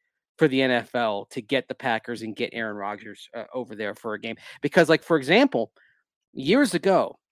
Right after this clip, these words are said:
when the Packers played at Jacksonville, the league wanted to relocate that game to London, but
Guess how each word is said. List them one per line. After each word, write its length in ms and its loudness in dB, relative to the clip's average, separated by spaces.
when 280 2
the 80 -6
Packers 640 0
played 400 4
at 200 2
Jacksonville, 680 -4
the 140 -4
league 440 2
wanted 640 2
to 180 -8
relocate 840 2
that 280 0
game 300 -8
to 260 -4
London, 360 0
but 480 4